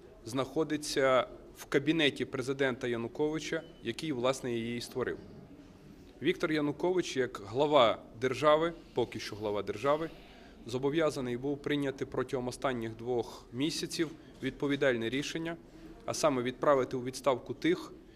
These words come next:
які винні в побитті людей, саме те відправити у відставку тих, які внесли до парламенту такий недолугий бюджет,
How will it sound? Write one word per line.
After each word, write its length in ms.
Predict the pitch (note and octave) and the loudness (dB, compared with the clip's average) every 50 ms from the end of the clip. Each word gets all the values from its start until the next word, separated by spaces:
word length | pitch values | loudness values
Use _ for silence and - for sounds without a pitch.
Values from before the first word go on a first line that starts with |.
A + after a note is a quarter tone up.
| - - - | -20 -14 -12
які 240 | A#2 - - D3 | -10 -6 -4 -2
винні 360 | C3 C3 D3 C#3+ B2+ A#2 A2 G#2 | 0 2 2 2 2 2 -2 -4
в 40 | |
побитті 520 | - - - B2 A#2+ C3 B2+ C3 - C3 A2+ | -6 -4 -6 -4 -2 -2 -4 -4 -4 -4 -2
людей, 400 | A2 A2+ A2+ B2+ C#3 E3 F3+ - - - - - - - - - | -2 0 2 4 4 2 2 -2 -8 -16 -18 -20 -20 -18 -16 -6
саме 280 | - - D3+ D3+ C#3+ | -2 0 2 2 2
те 100 | - C#3+ | 0 -2
відправити 520 | C#3 C3+ - - - D3+ C#3+ C3+ C3+ - C3 | -4 -4 -4 -2 0 2 2 2 0 -2 -4
у 20 | |
відставку 460 | B2 A#2 - - C#3 B2+ B2 - - | -8 -6 -4 -2 0 0 -2 -2 -8
тих, 400 | - - C3+ B2 G#2+ - - - - - | -6 -2 -2 -2 -2 -2 -8 -14 -10 -6
які 220 | G#2+ A#2 - - | -6 -4 -2 -2
внесли 380 | C#3 C3+ D3 C#3+ C3+ - - A#2 | 0 2 2 2 2 0 -2 -4
до 120 | A#2 A#2+ | -4 -4
парламенту 580 | - - C3+ C3+ C#3 C3+ B2 A2+ G#2 G2+ - A2 | -2 -2 0 2 2 0 0 0 -4 -6 -8 -8
такий 280 | - C3 - - C#3 A#2+ | -8 -8 -6 -6 -6 -4
недолугий 520 | A#2 A#2 A#2 B2 B2 A#2+ A2+ G#2 A2 G#2+ | -4 -4 -2 -2 -2 -2 -2 -4 -4 -6
бюджет, 480 | G2+ G#2+ G#2+ G#2+ A#2 C3+ D#3 E3 - | -6 -8 -6 -2 -2 0 -2 -2 -4